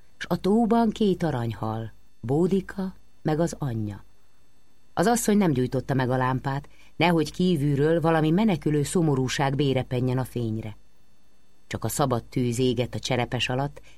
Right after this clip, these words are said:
és táncolva világított a falakon, miközben meleg fodrokat hányt a szobában pihenő székelyvilágra.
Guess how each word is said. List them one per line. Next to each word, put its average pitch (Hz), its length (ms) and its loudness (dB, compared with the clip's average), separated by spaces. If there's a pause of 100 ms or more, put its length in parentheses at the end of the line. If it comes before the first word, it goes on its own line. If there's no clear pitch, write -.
(140)
és - 180 -8
táncolva 143 540 0
világított 123 680 -2
a 127 60 -2
falakon, 120 580 -2 (300)
miközben 151 480 0
meleg 202 320 2
fodrokat 147 540 0
hányt 135 380 -2
a - 60 -12
szobában 147 540 0
pihenő 117 440 0
székelyvilágra. 101 1160 -4